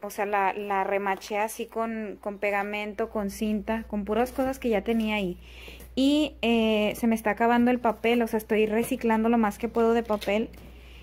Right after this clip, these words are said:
Y me encontré esta bolsita super top de Victoria's Secret, no sé si me va a quedar la idea.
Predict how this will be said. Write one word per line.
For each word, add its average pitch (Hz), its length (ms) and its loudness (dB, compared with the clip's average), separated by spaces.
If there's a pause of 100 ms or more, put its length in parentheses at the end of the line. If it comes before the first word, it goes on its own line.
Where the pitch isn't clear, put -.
(120)
Y 233 120 4
me 233 80 6
encontré 220 360 2
esta 226 220 0
bolsita 269 420 0
super 233 320 0
top 214 200 2
de 226 120 2
Victoria's 226 420 0
Secret, 226 360 -2
no 208 220 0
sé 196 260 -4
si 220 120 -4
me 214 100 0
va 196 80 -2
a 185 60 -6
quedar 190 220 0
la 196 160 -2
idea. 180 300 0